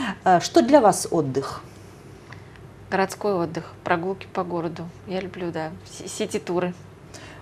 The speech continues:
Speaker 1: А как вы выбираете место отдыха?
Speaker 2: По музыке. То есть, если мне нравится музыка, она вызывает ассоциации с определенным городом или связана, то мне хочется туда
Speaker 1: Музыка
Speaker 2: поехать.
Speaker 1: города именно?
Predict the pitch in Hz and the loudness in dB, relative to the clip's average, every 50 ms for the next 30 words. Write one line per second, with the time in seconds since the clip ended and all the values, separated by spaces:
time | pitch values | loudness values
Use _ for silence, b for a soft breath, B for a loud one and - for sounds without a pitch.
0 | B B - - 185 180 180 - - 277 262 - - 202 208 180 185 175 165 185 | B B -2 2 2 2 2 6 6 6 6 6 6 4 6 6 6 6 6 8
1 | 180 175 156 139 - - 180 170 165 151 147 - - - - 147 151 151 - - | 8 8 6 4 2 0 -4 -2 -2 -2 -4 -6 -10 -8 -8 -8 -8 -10 -12 -16
2 | - - - 151 147 135 139 147 - - - - 165 - - - - - - - | -18 -12 -8 -8 -8 -8 -8 -12 -12 -12 -12 -12 -12 -14 -16 -20 -20 -20 -20 -20
3 | - - - - - - B B B B B B B B B B - 233 240 240 | -20 -20 -20 -20 -20 -20 B B B B B B B B B B 8 8 10 10
4 | 226 202 165 165 165 - - 165 165 B B B B B B B B - - - | 8 2 0 0 -4 -4 -4 -8 -8 B B B B B B B B -20 -20 -20
5 | - - - - - - - - - - - - - - - 180 175 190 196 202 | -20 -20 -20 -20 -18 -18 -20 -20 -20 -20 -20 -20 -20 -16 -14 -10 -2 0 0 0
6 | - 214 180 190 196 196 190 185 175 165 165 170 175 180 185 185 190 185 170 - | 0 -4 -2 0 2 2 2 2 2 0 -4 -6 -2 0 4 6 6 6 6 2
7 | - 175 202 269 302 311 - - 196 180 180 175 170 175 180 180 180 175 165 - | -4 -2 0 2 2 2 2 2 0 0 0 -2 -2 0 -2 -2 -2 -2 -10 -8
8 | - - 180 175 175 - - - 165 160 170 165 170 165 160 156 170 160 151 156 | -4 -4 -4 -4 -4 -8 -10 -8 -6 -4 -2 -2 -2 -2 -4 -4 -6 -6 -6 -6
9 | 160 151 156 165 - - 240 277 302 294 226 190 170 160 165 190 220 - 208 196 | -8 -8 -10 -8 0 4 6 6 6 4 0 -6 -6 -6 -8 -8 -6 -6 -6 -8
10 | - - - 175 170 175 175 - 185 180 170 160 - 175 180 233 190 160 135 139 | -8 -6 -4 0 0 0 0 2 0 2 2 2 2 4 8 8 8 8 8 4
11 | 151 143 143 143 139 143 139 | 0 0 0 -4 -4 -6 -6